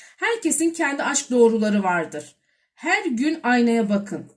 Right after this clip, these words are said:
ve nefes alabildiğiniz için şükredin. Aşk sadece sizi mutlu etmek için var.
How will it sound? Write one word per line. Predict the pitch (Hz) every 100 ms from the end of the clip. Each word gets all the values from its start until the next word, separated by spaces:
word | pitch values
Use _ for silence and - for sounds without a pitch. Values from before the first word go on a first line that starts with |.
| -
ve | 339
nefes | 302 339 330
alabildiğiniz | 247 220 208 202 202 208 330 -
için | 330 - 339
şükredin. | - 262 208 185 - 135 - - _ -
Aşk | 285 427 - -
sadece | - 311 370 359 254 208
sizi | 240 247 233
mutlu | 277 233 -
etmek | 370 330 262 208
için | 208 - 190 170
var. | 147 151 -